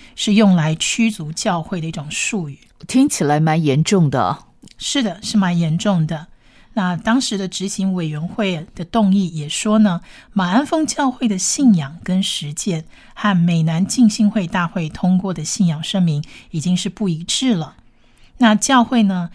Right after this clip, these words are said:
Speaker 1: 已经有一名所谓的女性教导牧师担任牧职，就是他们所谓的这个声明不一致的一个证明。
Speaker 2: 嗯，嗯。
Speaker 1: 那美南浸信会的执行委员会，其实他们成员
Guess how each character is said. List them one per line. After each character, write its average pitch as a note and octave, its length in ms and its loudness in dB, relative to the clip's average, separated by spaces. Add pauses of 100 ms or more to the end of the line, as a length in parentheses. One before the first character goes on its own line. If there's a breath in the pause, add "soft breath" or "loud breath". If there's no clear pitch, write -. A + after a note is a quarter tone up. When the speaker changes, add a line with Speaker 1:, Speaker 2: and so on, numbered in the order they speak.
(180 soft breath)
Speaker 1:
已 E3 80 -6
经 G#3+ 220 4
有 E3+ 120 0
一 F#3 80 2
名 F3 220 2
所 D#3 180 -6
谓 F3+ 80 -2
的 F3+ 120 -2
女 E3 240 2
性 F#3+ 260 2
教 F3+ 240 0
导 D#3 160 -4
牧 G#3 240 4
师 A3+ 360 -2 (260 soft breath)
担 A3 200 4
任 G#3 140 4
牧 G3+ 180 4
职， D3+ 300 -6
就 F3+ 240 -4
是 D#3 360 -4
他 - 180 -6
们 E3+ 120 0
所 - 220 -6
谓 F3 140 -4
的 E3+ 100 -4
这 E3 160 -8
个 D#3 240 -8 (280)
声 A#3 220 2
明 F3 220 6
不 F#3+ 180 -2
一 E3+ 80 -2
致 E3+ 140 -4
的 D#3+ 80 -6
一 D3+ 40 -8
个 D#3+ 100 -8
证 F3+ 260 0
明。 D3 440 0
Speaker 2:
嗯， G3 160 4
嗯。 D3 300 0 (260 loud breath)
Speaker 1:
那 A3 80 4
美 G#3 140 8
南 A3+ 160 8
浸 D#4+ 180 0
信 D#4 200 -2
会 D4+ 100 0
的 A3+ 100 2
执 G3 200 -4
行 F#3+ 220 0
委 E3 120 -2
员 D3+ 180 -6
会， F#3+ 300 -6 (240 loud breath)
其 B3 140 -4
实 - 40 -4
他 - 60 -4
们 D4 140 0
成 G3 240 2
员 F#3 180 2